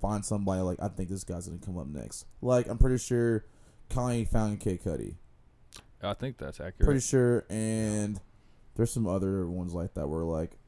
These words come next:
Speaker 1: oh, like, legends or whatever, or guys who are already well made have discovered other people and brought them up too.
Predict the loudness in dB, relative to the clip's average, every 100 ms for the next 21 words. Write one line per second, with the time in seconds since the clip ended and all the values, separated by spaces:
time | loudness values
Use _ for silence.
0 | _ _ -20 -20 _ 0 2 4 2 -2
1 | -8 -20 _ -20 _ -12 -12 -16 -8 4
2 | 8 10 8 8 8 10 8 8 6 4
3 | -2 0 4 6 6 6 8 8 6 6
4 | 4 2 2 0 -2 -12 -18 -18 -16 -4
5 | 0 0 -2 -4 0 2 2 2 4 4
6 | 2 4 2 2 0 -2 -2 -2 -2 -2